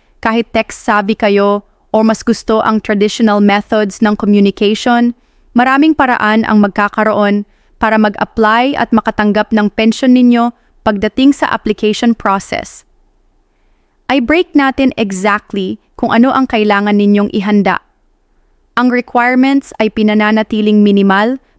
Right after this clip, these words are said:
para maiwasan ang unnecessary bureaucracy, pero may essential documents na kailangan ninyong ihanda. Kasama dito ang valid government-issued I D, proof of residence at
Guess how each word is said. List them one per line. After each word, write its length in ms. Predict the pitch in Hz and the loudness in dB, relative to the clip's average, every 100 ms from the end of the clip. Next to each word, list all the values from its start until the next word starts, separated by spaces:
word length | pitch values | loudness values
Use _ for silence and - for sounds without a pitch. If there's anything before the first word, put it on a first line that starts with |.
| - | -4
para 240 | 269 294 | 0 2
maiwasan 880 | 285 - 247 226 233 - 240 240 - | 2 0 -2 0 -2 -2 0 0 -2
ang 160 | 220 | -4
unnecessary 720 | - 226 226 - - 226 220 202 | 0 0 0 -4 -4 -2 0 -2
bureaucracy, 560 | 196 196 - - - - _ _ _ _ _ | 0 -2 -2 -10 -12 -16 _ _ _ _ _
pero 240 | 240 240 | -2 2
may 160 | 247 247 | 2 0
essential 560 | 226 - 269 277 294 | -4 -4 -2 0 0
documents 880 | 262 202 202 - 214 202 202 - - _ _ | 0 0 -2 0 0 0 -4 -10 -18 _ _
na 80 | 226 | -4
kailangan 560 | 233 220 214 214 220 | -2 0 0 0 0
ninyong 320 | 214 214 208 - | 2 2 0 0
ihanda. 560 | 226 196 208 202 202 - _ _ _ _ _ _ _ _ _ | -2 0 2 0 -2 -6 _ _ _ _ _ _ _ _ _
Kasama 480 | - 233 240 220 214 | -6 -2 0 0 0
dito 480 | 202 214 - 247 294 - _ | -2 -4 -2 -2 -2 -10 _
ang 160 | 233 233 | -2 0
valid 400 | 220 214 226 208 | 0 0 0 -2
government-issued 880 | 220 214 220 220 220 - 214 - 214 - | 0 0 2 0 0 -2 -4 -2 -2 -2
I 160 | 220 | -4
D, 320 | 208 220 226 226 _ _ _ | -4 -2 -2 -4 _ _ _
proof 240 | - 233 - | 0 0 2
of 160 | 233 | -2
residence 640 | 233 226 - 226 226 240 - | 0 -2 -2 -2 0 -2 -4
at 160 | 214 | -8